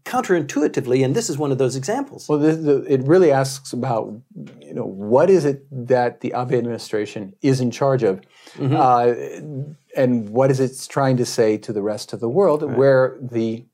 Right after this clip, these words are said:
Speaker 2: first lady of the country can go to the anti-government protesters and visit with them,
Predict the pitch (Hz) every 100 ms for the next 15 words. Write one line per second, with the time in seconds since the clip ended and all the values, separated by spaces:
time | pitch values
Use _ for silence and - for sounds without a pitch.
0 | _ - 143 131 131 123 120 110 98 101
1 | - 247 - 135 135 - _ - 143 127
2 | 127 120 135 135 127 123 127 131 110 110
3 | 113 107 113 107 98 - 214 269 135 117
4 | - 107 107 - - _ - 123 120 131
5 | 226 214 127 110 110 107 120